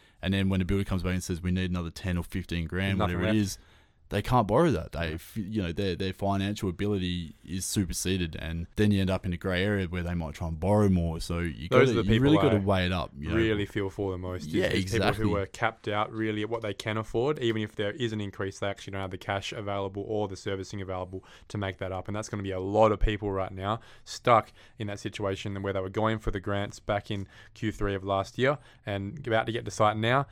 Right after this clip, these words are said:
Speaker 2: Builders come at them with a price increase and they can't actually afford to pay it. And I feel really sorry for those people who have put their lives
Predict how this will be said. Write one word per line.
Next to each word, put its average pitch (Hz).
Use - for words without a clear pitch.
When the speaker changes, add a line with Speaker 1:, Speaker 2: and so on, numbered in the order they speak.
Speaker 2:
Builders 104
come 107
at 107
them 104
with 101
a -
price 113
increase 120
and 101
they 95
can't 98
actually 101
afford 98
to 90
pay 95
it. 98
And 107
I 101
feel 113
really 101
sorry 95
for 101
those 95
people 98
who 95
have 92
put -
their 101
lives 104